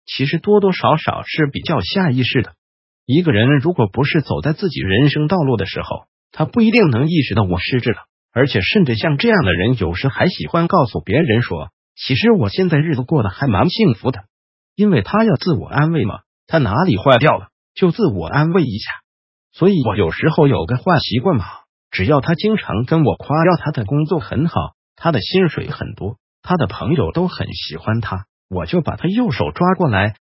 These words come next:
把一下尺脉，就没肾脉了。就是这种下意识有想逃避的部分。但是伤到六腑的情志啊，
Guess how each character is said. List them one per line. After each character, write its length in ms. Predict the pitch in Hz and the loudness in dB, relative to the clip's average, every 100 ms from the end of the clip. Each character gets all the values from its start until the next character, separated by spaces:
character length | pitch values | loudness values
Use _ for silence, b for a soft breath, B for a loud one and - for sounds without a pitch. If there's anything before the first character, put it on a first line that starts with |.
| _ - | _ -2
把 160 | 92 | 0
一 60 | 104 | 0
下 220 | 175 110 | -2 -2
尺 260 | - - 85 | -2 -4 -4
脉， 180 | 85 - _ _ | -6 -12 _ _
就 200 | - 226 | 0 2
没 180 | 113 123 | 4 0
肾 240 | - 208 | 2 2
脉 140 | 117 85 | 2 0
了。 180 | - _ _ - | -2 _ _ -6
就 220 | 135 196 | 0 0
是 160 | 151 143 | 2 0
这 160 | 214 | 0
种 180 | 113 71 | 0 -2
下 240 | - 202 | 0 2
意 80 | 131 | 2
识 220 | 110 - | 0 -4
有 260 | 76 95 170 | -4 -2 -2
想 240 | - 78 | -4 -8
逃 300 | - - 101 | -8 -2 0
避 140 | 165 170 | 0 -2
的 100 | 85 | -2
部 160 | 151 | -4
分。 180 | 107 - - _ _ _ _ - | -6 -10 -18 _ _ _ _ -2
但 160 | 180 | -2
是 160 | - 76 | -2 -4
伤 260 | - 180 | 0 2
到 140 | 202 196 | 4 4
六 240 | 196 190 | 4 2
腑 160 | - - | 0 -6
的 80 | 82 | -10
情 280 | - 95 | -6 -4
志 100 | 127 | -2
啊， 120 | 107 | -4